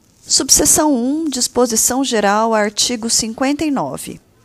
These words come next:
O processo legislativo compreende a elaboração de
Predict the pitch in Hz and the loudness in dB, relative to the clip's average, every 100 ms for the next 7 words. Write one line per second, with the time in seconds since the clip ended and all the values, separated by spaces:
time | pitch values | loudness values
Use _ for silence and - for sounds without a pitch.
0 | _ - _ - _ _ - 208 208 202 | _ -20 _ -20 _ _ -4 2 4 6
1 | - 202 202 202 202 277 220 196 165 170 | 6 6 6 2 2 2 0 -2 -2 -2
2 | - 214 202 185 175 214 214 226 190 202 | -2 -2 -2 -4 -6 -6 -4 -4 -4 -4
3 | 196 190 180 - 185 190 233 240 214 220 | -6 -4 -4 0 4 4 4 2 2 2
4 | 202 - - 233 247 233 180 156 | 4 4 2 2 0 0 0 0